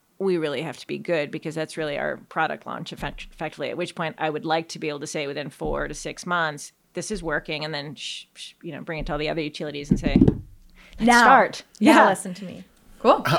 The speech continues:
Speaker 3: how much, I mean, how much does the technology cost? How much, how, like, hardware and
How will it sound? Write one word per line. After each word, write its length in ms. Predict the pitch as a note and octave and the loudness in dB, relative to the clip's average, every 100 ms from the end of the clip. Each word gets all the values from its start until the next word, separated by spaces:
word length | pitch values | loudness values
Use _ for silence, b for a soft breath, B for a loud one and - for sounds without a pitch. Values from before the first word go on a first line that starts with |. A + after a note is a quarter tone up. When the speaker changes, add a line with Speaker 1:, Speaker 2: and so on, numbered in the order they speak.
| - | 4
Speaker 3:
how 80 | D3+ | 4
much, 340 | F#3 F3+ - | 6 4 2
I 60 | B2 | 2
mean, 160 | C#3+ B2 | 2 4
how 80 | |
much 220 | C#3+ D3+ - | 4 4 4
does 180 | C3 | 2
the 60 | G#2+ | 2
technology 960 | F#2 F2+ G2 G#2 G2 G2+ F#2 F2 E2+ - - | -2 -2 0 0 2 0 0 -2 -6 -10 -14
cost? 540 | - - D#3 - - | -10 -6 -6 -6 -6
How 100 | G2+ | -4
much, 160 | G#2 - | -4 -4
how, 180 | A2 | 0
like, 160 | A#2 G#2 | 0 0
hardware 960 | - - G#2+ G2+ G#2+ F#2+ F#2 F2+ E2+ | -6 -6 0 2 2 0 0 0 -2
and 0 | E2 | -4